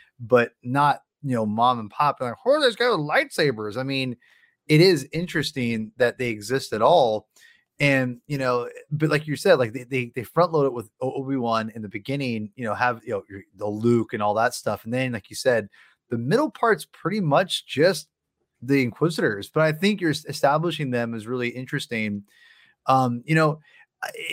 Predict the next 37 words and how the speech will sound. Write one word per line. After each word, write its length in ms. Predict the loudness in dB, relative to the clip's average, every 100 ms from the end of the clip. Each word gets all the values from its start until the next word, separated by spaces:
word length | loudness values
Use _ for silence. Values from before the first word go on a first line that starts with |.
| -4
we 160 | 4 4
haven't 180 | 4
really 120 | 2 2
talked 260 | 0 -2
much 180 | -2 -2
about 180 | -2 -2
the 120 | -4
Inquisitors 540 | -6 -6 -4 -2 -2
in 120 | -4 -8
general, 440 | -4 -2 2 0
as 120 | 0
far, 400 | -4 -2 0 0 -2
I 40 |
mean, 180 | -4 -4
we, 160 | -8 -12
we 80 | 0
talked 260 | 4 4
about 260 | 2 -4 -2
them, 200 | -6 -8
in 80 | -12
the, 120 | -14 -12
you 60 | -14
know, 180 | -14 -20 -6
but 220 | -2 -2 -4
it'd 120 | -4
be 80 | -4
interesting 460 | -4 -4 -4 -4 -2
to 60 |
talk 220 | 0 0
a 60 | 0
little 220 | -4 -4
bit 140 | -6 -8
further 600 | -6 -2 2 2 0 -6 _ _ _ _ _ _
with 200 | -2 0
them 180 | 0 -4
eventually, 420 | -2 -2 2 2
because, 400 | 2 0 0 0